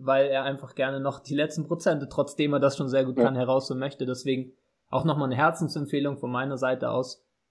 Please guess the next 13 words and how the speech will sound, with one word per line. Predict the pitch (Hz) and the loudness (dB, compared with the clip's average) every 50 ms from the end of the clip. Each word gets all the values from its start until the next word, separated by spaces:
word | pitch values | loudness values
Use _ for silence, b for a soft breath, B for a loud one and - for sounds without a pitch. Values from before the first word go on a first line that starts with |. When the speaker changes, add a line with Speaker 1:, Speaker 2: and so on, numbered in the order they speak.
| _ _ | _ _
Speaker 1:
Äh, | - 120 117 120 | -4 -4 -2 0
nehmt | 127 135 143 135 | 0 0 2 2
euch | 131 123 - | 0 2 2
da | - 120 120 | 0 0 2
auch | 123 127 - - | 2 0 -2 -4
einfach | - 120 120 117 - 113 - - | -6 -6 -4 -4 -6 -8 -6 -6
einen | 117 123 127 123 | -2 -2 0 0
Begleiter | 127 123 131 127 135 143 - 131 123 | 0 2 2 2 2 2 0 0 -2
mit | 127 117 117 | -2 -4 -4
an | 117 120 | -6 -6
die | 120 117 | -4 -2
Seite, | 117 120 120 127 127 127 - 127 127 127 - _ _ _ _ _ _ - | -2 0 0 0 -2 -2 -4 -6 -8 -8 -14 _ _ _ _ _ _ -8
ähm, | 117 113 110 110 110 110 117 117 | -6 -6 -4 -6 -6 -10 -12 -14